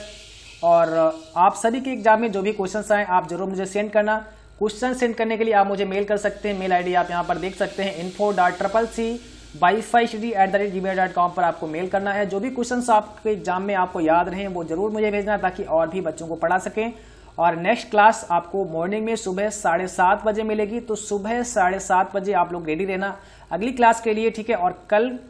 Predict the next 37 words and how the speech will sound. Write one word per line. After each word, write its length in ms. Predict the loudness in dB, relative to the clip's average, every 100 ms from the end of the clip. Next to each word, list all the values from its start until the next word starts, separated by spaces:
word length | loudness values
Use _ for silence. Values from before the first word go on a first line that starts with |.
| -12
जो 140 | -8
क्वेश्चंस 480 | -2 -2 0 -2 -6 -14 -4
कल 140 | -4
के 120 | -2
एग्जाम 260 | -2 -2 -2
में 180 | -6 -6
पूछे 220 | -6 -4
जा 80 | -4
सकते 280 | -6 -8 -10
हैं, 60 |
संभवतः 520 | -6 -2 -2 2 2 2
उनको 240 | -6 -4
हम 140 | -2 -2
लोग 140 | 0
यहाँ 120 | 0
पे 100 | 0
डिस्कस 380 | -4 -2 -2 -2
करने 240 | -2 -2 2
वाले 240 | 2 0
हैं। 180 | -6 -8 -18 -20 -10
तो 100 | -6 -2
ये 120 | -2
क्लास 300 | 4 4 6
आपके 220 | 2 2
लिए 100 | -2
अगली 260 | -2 -4 -4
जो 120 | -4
आने 240 | -4 -4
वाली 200 | -2 0
है, 60 | -2
वो 100 | -2
काफ़ी 320 | -2 -2 -2
इंपॉर्टेंट 360 | -6 -2 -2 -2
होने 160 | -4 -2
वाली 200 | -2 -2
है। 120 | -4 -8 -20 -20 0
फिलहाल 260 | 6 6